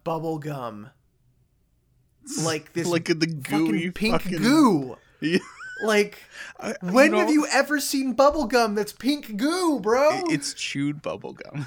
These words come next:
Speaker 2: <laughs> He's got some A B C
Speaker 1: Oh.
Speaker 2: squirting out of his
Speaker 1: <laughs> He's got some A B C gum, bro.
Speaker 2: For those of you at home who have never heard the term A B C, it's already been chewed.
Speaker 1: So at the end of the movie, he gets together with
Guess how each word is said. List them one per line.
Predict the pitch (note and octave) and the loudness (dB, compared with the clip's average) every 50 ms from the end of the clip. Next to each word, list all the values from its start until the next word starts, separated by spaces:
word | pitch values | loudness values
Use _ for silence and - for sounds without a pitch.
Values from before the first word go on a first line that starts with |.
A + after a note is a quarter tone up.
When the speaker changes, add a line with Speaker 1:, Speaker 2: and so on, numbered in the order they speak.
| - | -12
Speaker 2:
<laughs> | - - | -10 -6
He's | D3 C#3 C3+ C3+ | -4 -4 -4 -4
got | - C#3 C#3+ C#3 | -6 -8 -8 -6
some | - C#3 B2 - | -6 -6 -6 -6
A | - B2 B2 | -6 -6 -6
B | A#2 A#2+ B2 | -6 -4 -6
C | A#2+ C3 D3 D3 | -6 -6 -6 -6
Speaker 1:
Oh. | - - | -6 -6
Speaker 2:
squirting | B2 - - - - G#2+ G#2+ - G#2 A2 G2 | -6 -6 -8 -8 -6 -8 -8 -8 -8 -10 -10
out | G2+ G2+ F#2 | -10 -12 -12
of | F2 | -12
his | F#2+ G2+ - A#2+ - - B3 B3 - | -12 -12 -12 -14 -14 -14 -14 -14 -8
Speaker 1:
<laughs> | - | -2
He's | - C#4 B3+ - - | 0 0 0 2 4
got | - C4+ C4 - | 4 6 6 6
some | - D4+ D#4+ C4+ | 2 -2 -6 -6
A | B4+ C4 C4 C4+ | -8 -10 -10 -12
B | C4 A3 C#4 C4+ C4 | -10 -8 -6 -6 -6
C | C#4+ D4 C#4+ C#4+ C#4 C4 A#3+ | -6 -6 -8 -8 -10 -8 -6
gum, | B3 C4+ C#4+ C#4+ C#4+ C#4 C#4 C#4+ C#4 C4+ C4 C4+ A#3+ | -2 -2 0 0 2 0 0 0 0 -2 -4 -6 -6
bro. | A#3+ B3 C4 D4 | -4 -2 0 2
Speaker 2:
For | D4 | 2
those | D4 - C#3 C#3+ C#3 C#3 | 2 2 2 0 -2 -2
of | D#3+ B2+ | -4 -4
you | B2 B2 B2+ A#2+ | -4 -2 -2 -2
at | A#2+ C3 | -2 -4
home | B2 C3+ B2 A#2+ A2+ A2+ | -4 -4 -4 -4 -6 -6
who | B2 C3 A#2 A#2 A2+ - - - | -6 -6 -6 -6 -6 -8 -10 -12
have | B2+ C3 B2 G#2+ - - | -8 -6 -6 -6 -6 -6
never | A#2 A2 A2 A2+ G#2 F#2+ | -6 -6 -6 -6 -6 -8
heard | - A2 G#2 G2+ - - | -6 -8 -8 -8 -10 -12
the | F#2 F#2 | -14 -14
term | - - - F#2 F2+ - | -12 -10 -10 -10 -10 -10
A | - G2+ G2 | -10 -10 -10
B | F2+ F2 F2 | -10 -10 -12
C, | - - - G2 F#2+ F#2 | -12 -10 -10 -8 -8 -10
it's | F2 - - G2 G2 - - - | -10 -10 -10 -10 -10 -10 -10 -8
already | - G#2 A2 A2+ A2 A#2 A#2 A#2 A2 G#2 | -4 -4 -2 -2 0 0 0 0 -2 -4
been | G2 - G#2+ G#2 G#2+ A2+ A2+ A#2 | -4 -4 -2 0 0 0 0 -2
chewed. | - - - - G2 G2 F#2 D#2+ C2+ - - - _ _ _ _ - | -4 -8 -8 -8 -6 -6 -6 -8 -8 -10 -14 -16 _ _ _ _ -18
Speaker 1:
So | D3 - F3 E3+ D#3+ | -14 -8 -4 -4 -2
at | D3+ D#3 D#3 | -4 -4 -6
the | D#3 D3 | -8 -8
end | C#3+ D3 D3 | -8 -8 -8
of | C#3 | -10
the | C3+ | -10
movie, | C3+ C3+ C3+ C3+ B2+ C3 C3 | -12 -12 -12 -12 -10 -12 -12
he | B2+ C3+ B2+ | -12 -12 -12
gets | C#3+ C3 B2+ - | -12 -12 -12 -10
together | - C#3+ C3 C#3+ C3+ B2+ B2 C3 C3 C3 | -10 -10 -8 -8 -6 -6 -6 -6 -6 -6
with | B2+ C#3 C3 C3 C#3 - - - - - _ | -6 -6 -6 -6 -6 -8 -14 -20 -20 -20 _